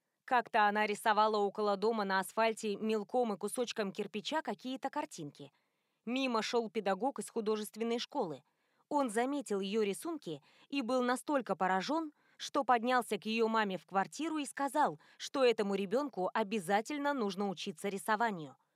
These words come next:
«Приведите, пожалуйста, ее в нашу школу на занятия. Мы тут недалеко». Мама хотела ее отвезти, но потом поняла, что у девочки нет ни целого платья,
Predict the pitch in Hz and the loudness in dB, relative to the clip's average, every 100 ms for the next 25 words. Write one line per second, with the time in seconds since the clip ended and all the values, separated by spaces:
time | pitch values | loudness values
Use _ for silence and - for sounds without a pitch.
0 | _ _ _ _ - 285 277 294 339 240 | _ _ _ _ -6 -4 -2 -2 -4 -4
1 | 208 196 294 277 - 220 214 220 269 208 | -2 0 0 -2 -2 -2 -2 -2 -2 -2
2 | 220 - 269 - 311 254 185 190 233 277 | -4 -4 -8 -8 -6 -4 -4 -2 -2 -2
3 | 214 - 156 131 _ _ _ - 247 208 | -6 -8 -14 -14 _ _ _ -2 -2 -2
4 | 190 202 202 220 - 262 151 _ _ _ | -4 -2 -2 -2 -2 -2 -4 _ _ _
5 | _ _ _ _ _ - 247 330 294 277 | _ _ _ _ _ -4 0 0 2 0
6 | - 302 - 302 175 170 165 170 180 202 | -2 -6 -4 -4 -2 -4 -4 -4 -6 -8
7 | - 156 127 _ _ _ - 262 254 220 | -10 -14 -16 _ _ _ -2 2 4 4
8 | 233 233 214 202 202 208 - 190 190 226 | 2 0 0 2 4 4 2 -2 0 -2
9 | 208 - - 202 214 214 190 262 302 - | -2 -4 -4 -2 -2 -2 -6 -6 -6 0
10 | 262 196 165 160 190 247 - 233 | 0 2 2 0 0 -2 -2 -6